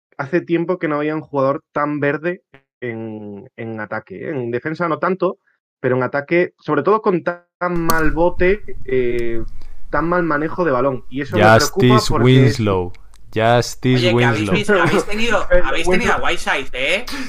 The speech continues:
Speaker 2: No, no, joder, Whiteside en
Speaker 1: Sí, es
Speaker 2: ataque,
Speaker 1: ver-
Speaker 2: en ataque Whiteside estaba bastante bien.
Speaker 3: Bueno.
Speaker 2: Ya,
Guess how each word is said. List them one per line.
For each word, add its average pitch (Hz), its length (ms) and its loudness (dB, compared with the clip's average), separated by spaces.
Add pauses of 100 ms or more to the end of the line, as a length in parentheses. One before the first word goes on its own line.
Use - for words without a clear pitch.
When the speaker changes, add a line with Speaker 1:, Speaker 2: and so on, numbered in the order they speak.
(540)
Speaker 2:
No, 139 140 2
no, 139 140 4
joder, 107 280 -2
Whiteside 113 420 -2
en 120 80 -2
Speaker 1:
Sí, 180 120 2
es 170 40 4
Speaker 2:
ataque, 160 220 2
Speaker 1:
ver- - 360 -4 (260)
Speaker 2:
en - 60 -14
ataque 90 300 -10
Whiteside 101 360 -6
estaba 131 300 0
bastante 104 400 -4
bien. 110 500 -8 (800)
Speaker 3:
Bueno. 120 200 -6
Speaker 2:
Ya, 127 240 -6